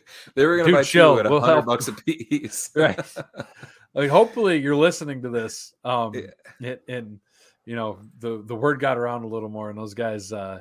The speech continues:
Speaker 2: hear, hear this and follow us on Twitter so that they can get in on that, <laughs> 'cause that, could not believe the desire for that when we were sitting at the local, and this was in the afternoon.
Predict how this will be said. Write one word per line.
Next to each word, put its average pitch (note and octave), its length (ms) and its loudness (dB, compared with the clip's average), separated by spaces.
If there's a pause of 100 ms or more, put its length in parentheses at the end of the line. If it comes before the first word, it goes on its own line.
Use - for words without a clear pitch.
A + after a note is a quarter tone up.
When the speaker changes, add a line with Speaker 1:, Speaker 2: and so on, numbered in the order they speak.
Speaker 2:
hear, B2+ 300 -4 (100)
hear A#2+ 220 -6
this G2+ 200 -14
and F#2+ 120 -20
follow A#2 180 -6
us G2+ 120 -12
on G2 100 -16
Twitter G#2 320 -12
so G#2 160 -16
that G2+ 100 -16
they G#2 140 -16
can F#2+ 100 -20
get G2+ 160 -16
in G#2+ 140 -14
on F#2+ 160 -18
that, F#2 320 -20
<laughs> - 40 -20
'cause - 280 -12 (560)
that, A2+ 240 -2 (800)
could B2 120 -2
not C#3+ 220 2
believe B2+ 640 0
the A#2 160 -6
desire A2 480 -4
for - 140 -12
that B2 280 0
when G#2+ 120 -12
we G#2+ 100 -12
were G#2 100 -10
sitting A#2 320 -8
at A2 140 -12
the G2+ 80 -12
local, A2+ 340 -6
and A2 80 -8
this D#3 160 -8
was A2+ 120 -12
in G#2+ 60 -12
the G2+ 120 -10
afternoon. G2+ 720 -12